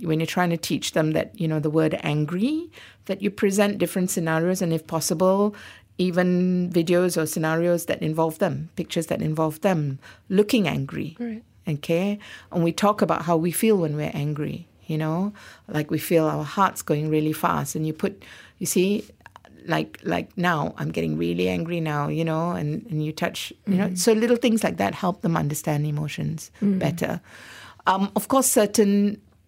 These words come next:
Speaker 1: um, some children do relate to cartoons when it comes to how am I going to help myself if I have a problem.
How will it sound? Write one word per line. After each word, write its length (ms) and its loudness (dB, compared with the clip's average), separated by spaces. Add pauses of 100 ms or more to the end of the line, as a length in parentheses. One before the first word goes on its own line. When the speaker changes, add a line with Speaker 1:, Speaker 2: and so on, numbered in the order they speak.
(160)
Speaker 1:
um, 180 2
some 200 4
children 360 4
do 220 6
relate 340 2
to 80 -8
cartoons 600 0
when 160 0
it 280 -10 (160)
comes 380 -2
to 380 2 (340)
how 260 2
am 120 2
I 120 4
going 320 0
to 520 2 (200)
help 200 2
myself 380 -4
if 140 -8
I 80 -4
have 200 -6
a 40 -14
problem. 500 -6